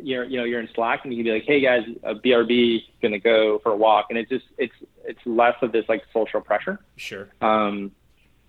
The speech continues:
Speaker 1: so there's that side of things. And I think also the other side of things is that when you hire remotely, you really get a much broader range of people and talent.
Speaker 2: Sure.
Speaker 1: Uh, whereas, like, if you're just hiring for, say, New York City, there's just a much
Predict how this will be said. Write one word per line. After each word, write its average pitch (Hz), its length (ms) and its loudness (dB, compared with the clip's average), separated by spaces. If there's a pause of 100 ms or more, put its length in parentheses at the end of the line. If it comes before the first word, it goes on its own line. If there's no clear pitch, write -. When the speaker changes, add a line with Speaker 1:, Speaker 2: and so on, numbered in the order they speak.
(240)
Speaker 1:
so 143 80 4
there's 131 240 4
that 123 240 2
side 160 120 2
of 156 60 -4
things. 170 240 -4
And 127 80 -2
I 120 60 0
think 131 260 -2
also 120 260 2
the 117 120 0
other 117 120 2
side 120 160 2
of 107 60 -4
things 110 220 -6
is 98 160 -4
that 104 400 2 (760)
when 131 140 2
you 135 80 2
hire 143 260 2
remotely, 127 480 -2
you 113 200 -2
really 117 440 0
get 104 360 0 (440)
a 107 100 -2
much 113 200 -2 (100)
broader 104 460 2
range 101 460 -6
of 101 180 0 (220)
people 127 480 -2 (160)
and 101 200 -10
talent. 135 400 -6 (220)
Speaker 2:
Sure. - 160 -2
Speaker 1:
Uh, 107 180 4
whereas, 110 260 2
like, 113 160 -2
if 117 120 -2
you're 120 100 4
just 110 340 -2
hiring 110 460 2
for, 104 160 -4
say, 104 220 -2
New 104 60 -6
York 104 260 -6
City, 160 420 -2
there's 113 300 0
just 113 160 -6
a 107 80 -2
much 113 200 -2